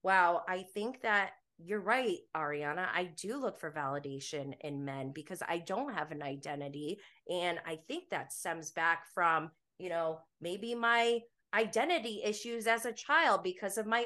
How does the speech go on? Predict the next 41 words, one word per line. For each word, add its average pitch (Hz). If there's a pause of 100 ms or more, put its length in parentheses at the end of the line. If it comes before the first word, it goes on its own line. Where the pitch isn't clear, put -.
upbringing. 190
My 202
mother 226
gave 214
me 240
up 247
and 190
I, 180
my 185 (200)
aunt 320
adopted 185
me. 185
And 175 (320)
even 226
though 247
my 233
sister 214 (680)
was 214
raised 208
by 202
my, 202
our 196
mother 190
and 180
now 269
she's 320
trying 262
to 233
have 214
a 214
relationship 196
with 190
me, 196
like, 190
I 247
think 294
there's 240
a 208
lot 202
of 175
layers 190